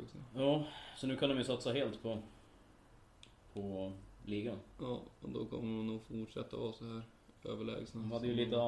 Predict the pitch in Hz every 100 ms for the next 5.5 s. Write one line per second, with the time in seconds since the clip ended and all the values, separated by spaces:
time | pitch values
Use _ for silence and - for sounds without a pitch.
0 | 113 113 120 123 127 120 120 120 143 147
1 | - 185 98 95 92 90 92 - - -
2 | - - - 120 139 151 - - - 110
3 | 110 123 117 127 151 120 127 131 98 87
4 | - - - - - - - - - -
5 | - 123 127 131 127